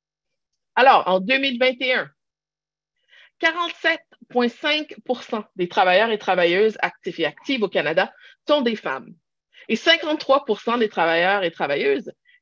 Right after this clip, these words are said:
ayant fait des études universitaires sont des femmes. Une personne sur cinq âgée de quinze ans et plus vit avec un handicap.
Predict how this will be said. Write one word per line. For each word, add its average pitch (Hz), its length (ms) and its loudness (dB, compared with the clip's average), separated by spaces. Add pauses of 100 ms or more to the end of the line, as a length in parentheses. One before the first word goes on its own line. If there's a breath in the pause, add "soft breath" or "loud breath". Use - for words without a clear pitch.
ayant 220 300 2
fait 311 180 -4
des 254 200 -6
études 220 380 -6
universitaires 190 880 -2 (360)
sont 190 200 -2
des 160 100 -6
femmes. 180 300 -6 (2250 loud breath)
Une 392 200 0
personne 233 760 0
sur - 220 -6
cinq 240 420 -4 (100)
âgée 202 300 2
de 247 80 0
quinze 233 340 -2
ans 196 160 -2
et 165 100 -8
plus - 380 -12 (320 loud breath)
vit 254 380 -2
avec 185 560 0
un 185 160 2
handicap. - 380 -6